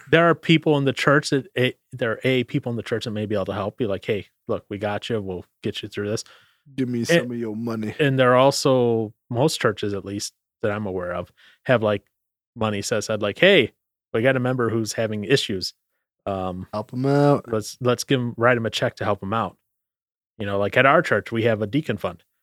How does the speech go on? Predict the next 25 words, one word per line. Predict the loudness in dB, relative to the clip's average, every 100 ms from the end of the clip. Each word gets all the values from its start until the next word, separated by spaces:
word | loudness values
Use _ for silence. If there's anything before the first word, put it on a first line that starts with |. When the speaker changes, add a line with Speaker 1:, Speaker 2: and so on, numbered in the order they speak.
| _ _ 0
Speaker 1:
that | 2 2
is | 0 -2
specifically | -4 -4 -4 -4 -4 -4
designed | -2 -2 -2 -6
for | -4 -2 -2
stuff | -2 -4 -4
like | -6 -4
that, | -6 -6 -8
you | -8
know. | -6 -10 _ _ _ -4
Speaker 2:
Yeah. | 0 0 0
Speaker 1:
A | 0
member | 2 2 2
comes | 0 0
up | 0 -2
and | -4
says, | -4 -6 -6
"I | -8
can't | -6 -10 -10 -8
pay | -8
rent | -6 -8 -10
this | -12 -12 -16 -14
month." | -14 -14 _ _
And, | -10 -10 -10 -16 _ _ _ _ _ -12
Speaker 2:
Right. | -4 0 0